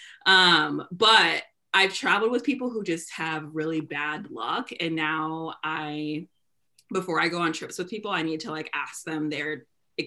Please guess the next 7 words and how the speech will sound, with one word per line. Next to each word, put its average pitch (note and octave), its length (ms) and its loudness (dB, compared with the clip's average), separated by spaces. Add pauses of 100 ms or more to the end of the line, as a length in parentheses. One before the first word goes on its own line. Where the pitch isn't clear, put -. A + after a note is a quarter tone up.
(120)
airport E3 360 -4
<laughs> E3+ 40 -4 (480)
experiences - 720 -4 (400)
because A#3+ 320 4
I F#3 220 6
just A3+ 280 0
can't, F3+ 520 6